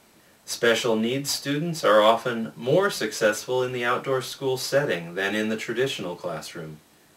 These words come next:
If a student is receiving unique or one-on-one services at school, the district must provide the same services at the outdoor school.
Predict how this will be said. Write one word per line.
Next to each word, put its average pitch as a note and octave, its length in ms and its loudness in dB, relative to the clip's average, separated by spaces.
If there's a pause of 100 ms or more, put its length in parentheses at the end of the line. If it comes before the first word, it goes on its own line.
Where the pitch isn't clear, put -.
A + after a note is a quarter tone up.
(540)
If C3 180 2
a A#2 80 2
student C3+ 460 -4
is A2 180 -6
receiving A2+ 640 -2
unique G2+ 520 -4 (180)
or F#2 200 0
one-on-one G#2+ 840 2
services G#2+ 680 -2
at F#2 260 2
school, E3 580 2 (500)
the C3 140 2
district D#3+ 560 2
must A2+ 300 -2
provide G#2+ 540 2
the G2 80 -2
same B2 440 -4
services F#2 640 -4
at - 280 -4
the F#2+ 120 0
outdoor F2 360 -2
school. - 380 -12